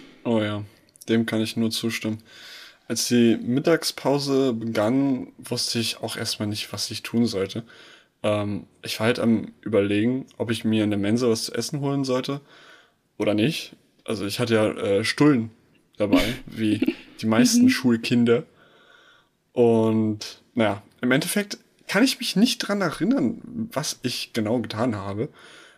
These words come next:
Speaker 1: Aber ich kann sagen, dass ich ziemlich nervös war und nicht wusste, wo ich was machen sollte.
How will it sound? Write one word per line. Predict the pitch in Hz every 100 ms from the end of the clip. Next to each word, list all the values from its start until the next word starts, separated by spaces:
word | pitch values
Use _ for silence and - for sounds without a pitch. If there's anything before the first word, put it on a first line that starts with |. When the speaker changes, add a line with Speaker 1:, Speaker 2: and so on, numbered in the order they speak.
| _ -
Speaker 1:
Aber | 110 123 131 -
ich | -
kann | - 110
sagen, | 95 98 123 151 123
dass | 120 -
ich | - 127 -
ziemlich | - 147 135
nervös | 123 113 139 -
war | 101 113 - -
und | 113 110 107 -
nicht | 113 110 113 117 117 - - 107 107
wusste, | 110 - 104 110 110
wo | 104 104 104 104
ich | 107 98
was | 98 -
machen | 98 101 101
sollte. | - - 107